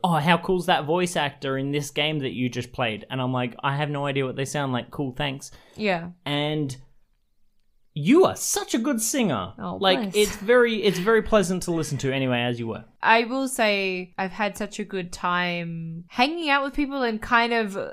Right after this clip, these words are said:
Speaker 2: loosening kind of things that made me once anxious. So, like, singing was a really big anxiety thing for me. I used to be a very good singer when I was younger. And so I've kind of always said that, and it's created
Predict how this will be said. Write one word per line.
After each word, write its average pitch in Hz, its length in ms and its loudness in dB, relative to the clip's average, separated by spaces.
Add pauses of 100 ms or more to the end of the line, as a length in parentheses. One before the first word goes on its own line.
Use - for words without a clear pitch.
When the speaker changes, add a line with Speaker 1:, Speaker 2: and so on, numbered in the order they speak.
Speaker 2:
loosening 233 1200 -4
kind 233 260 2
of 214 120 -2
things 214 280 0
that 220 300 0
made 196 400 -2
me 190 460 -2
once 180 500 -4
anxious. 381 640 -8
So, - 380 -2
like, 185 220 -4
singing 262 340 -6
was 185 160 -6
a 180 40 -8
really 175 260 -8
big 170 360 -10 (100)
anxiety 175 640 -6
thing 196 260 -10
for 214 100 -6
me. 196 400 -6
I 185 160 -2
used 180 300 -6
to 180 60 -10
be 175 380 -10 (540)
a 302 100 2
very 370 380 4
good 247 220 -4
singer 202 320 -2
when 175 160 -4
I 175 60 -2
was 175 240 -4
younger. 180 360 0
And 170 380 -6
so 190 440 2
I've 190 220 -2
kind 285 240 6
of 370 80 -2
always 285 260 2
said 208 260 2
that, 226 200 4
and 196 160 0
it's 196 180 -2
created 220 920 -4